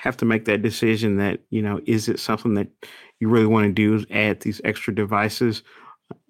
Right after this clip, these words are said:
as well as making sure that each of those extra devices that you add, you stay on top of the updates. When they're updated, are they patched? If that device then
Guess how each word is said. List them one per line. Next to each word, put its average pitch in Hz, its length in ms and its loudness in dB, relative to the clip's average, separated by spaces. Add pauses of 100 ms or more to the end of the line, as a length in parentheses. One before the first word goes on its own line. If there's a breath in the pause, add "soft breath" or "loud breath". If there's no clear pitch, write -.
(240)
as 113 320 -2
well 120 400 2
as 104 200 0
making 110 320 0
sure 113 320 0
that 101 220 -2 (120)
each 120 280 0
of 101 100 -2
those 107 340 2
extra 107 320 -6
devices 104 640 -2
that 104 240 -6
you - 80 -8 (100)
add, 104 400 2 (540 loud breath)
you 110 300 4
stay 127 300 0
on 117 100 2
top 120 240 -4
of - 60 -12
the - 160 -2
updates. - 440 -8
When 110 520 0
they're 107 140 4
updated, 104 800 0
are 113 140 2
they 107 140 2
patched? 104 600 -4
If - 340 -4
that 104 240 -2
device 104 520 0
then 107 520 0